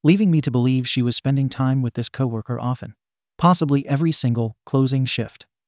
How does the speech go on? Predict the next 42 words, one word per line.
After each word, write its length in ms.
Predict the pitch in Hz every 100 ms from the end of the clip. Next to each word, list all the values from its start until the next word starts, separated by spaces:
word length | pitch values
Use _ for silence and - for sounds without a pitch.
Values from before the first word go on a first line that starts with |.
| _
which 220 | 135 135 143
would 100 | 127
have 120 | 117
allowed 280 | 123 139 147
her 120 | 151
to 80 | 147
feel 240 | - 135
bold 280 | 113 127 147
enough 240 | 139 135 -
to 80 |
bail 300 | 123 123 131
on 140 | 127 123
our 80 | 135
plans 460 | 123 107 120 - _ _ -
and 140 | 131
think 180 | 156 135
I 80 | 120
wouldn't 260 | 127 143
find 240 | - 127 123
out. 240 | 98 - _ _ _ _ _ _ 147
Any 200 | 185 170
negative 360 | 143 147 135
comments, 520 | - 151 117 117 - -
or 140 | 143 131
more 200 | 147 160
so, 340 | 127 113 110 _
criticisms 540 | - 147 120 120 113 110
of 100 | 110
myself, 540 | 117 - 107 - - _ _ -
came 220 | 139 123
from 140 | 113
my 120 | 110 113
post, 400 | 117 107 - - _ _ _
including 480 | 143 - 185 127 123
that 120 | 127
I 80 | 120
felt 260 | - 131 -
emotionally 500 | 127 160 160 165 165
dependent 460 | 139 - 120 107 -
on 140 | 117
this 120 | 117
girl. 300 | - 113 -